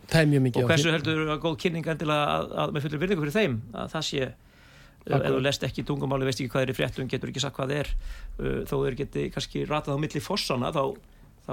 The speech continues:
Speaker 2: er óheyrileg vitleysan oft sem maður heyrir það segja, sko.
Speaker 1: Já, já, maður sér rúturnar með, með
Speaker 2: Já, já.
Speaker 1: evrópskum,
Speaker 2: Já.
Speaker 1: uh, nú-, númerum, sko.
Speaker 2: Já, já, já,
Speaker 1: Sem
Speaker 2: já,
Speaker 1: eru
Speaker 2: já.
Speaker 1: hérna
Speaker 2: Og sumir sem vinna bara fyrir íslensku fyrirtækinu.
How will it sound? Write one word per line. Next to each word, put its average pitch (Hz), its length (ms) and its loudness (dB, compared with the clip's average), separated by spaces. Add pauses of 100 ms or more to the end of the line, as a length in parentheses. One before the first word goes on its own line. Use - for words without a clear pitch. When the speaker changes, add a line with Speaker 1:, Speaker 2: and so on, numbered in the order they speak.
(120)
Speaker 2:
er 143 80 -2
óheyrileg 175 480 2
vitleysan 202 320 0
oft 196 180 -2
sem 196 120 0
maður 196 240 2
heyrir 226 180 0
það 220 140 -4
segja, 247 260 -6
sko. - 200 -16 (260)
Speaker 1:
Já, 160 180 6
já, 165 140 8
maður 143 160 6
sér 131 160 6
rúturnar 175 400 4
með, 139 160 6
með 135 160 6
Speaker 2:
Já, 139 160 4
já. - 80 4
Speaker 1:
evrópskum, 147 400 4
Speaker 2:
Já. - 640 -4
Speaker 1:
uh, 120 320 -2
nú-, 151 180 6
númerum, 190 380 6
sko. - 160 -2
Speaker 2:
Já, - 80 0 (160)
já, 139 160 -2
já, - 60 -4
Speaker 1:
Sem 143 180 6
Speaker 2:
já, 143 80 8
Speaker 1:
eru 147 380 2
Speaker 2:
já. - 100 4
Speaker 1:
hérna 160 240 0
Speaker 2:
Og 127 100 -2
sumir 147 220 2
sem 139 80 4
vinna 139 100 2
bara 131 140 0
fyrir 131 140 0
íslensku 127 180 -2
fyrirtækinu. 160 420 -4